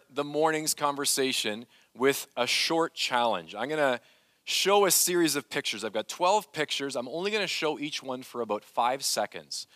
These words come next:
So what I want you to do is when the picture comes up, just pay attention to your initial reaction. What's the feeling you have? You might even be able to put a word on it. Immediately when you see this picture, this is my knee-jerk reaction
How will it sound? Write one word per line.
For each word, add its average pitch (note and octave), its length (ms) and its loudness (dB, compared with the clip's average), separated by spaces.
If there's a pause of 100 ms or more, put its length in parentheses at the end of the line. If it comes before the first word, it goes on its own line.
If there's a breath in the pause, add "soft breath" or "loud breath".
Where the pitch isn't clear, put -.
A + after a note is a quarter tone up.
(220 soft breath)
So C3+ 400 2 (160 soft breath)
what E3+ 160 4
I A#3+ 60 6
want A3 200 4
you E3+ 220 -4
to G3+ 100 0
do C3 240 -2
is A#2 140 -2
when C3 100 -2
the C3 80 -2
picture - 400 -6
comes F#3+ 380 -4
up, A2 240 4 (260 soft breath)
just - 380 0
pay B3+ 160 0
attention D#3+ 560 -2
to - 160 -8
your C#3 200 -2
initial E3 560 -4
reaction. G2 680 -8 (260)
What's G#3 280 2
the F3 160 0
feeling G3+ 580 -4
you F#3 160 -4
have? E3 500 4 (220 loud breath)
You D3+ 80 -6
might E3+ 160 4
even G#3+ 160 -2
be E3+ 80 -2
able E3 140 0
to C#3+ 40 -6
put D3+ 160 -2
a D3 60 2
word C#3 360 4
on G#2+ 200 4
it. A#2 140 0 (260 loud breath)
Immediately F3+ 640 -2
when C#3 180 -4
you F#3+ 100 -6
see G3+ 180 -2
this E3+ 140 -2
picture, D#3+ 460 -6 (120)
this E3 220 0
is D#3+ 160 0
my B2 160 2
knee-jerk B2+ 560 -6
reaction G2 460 -2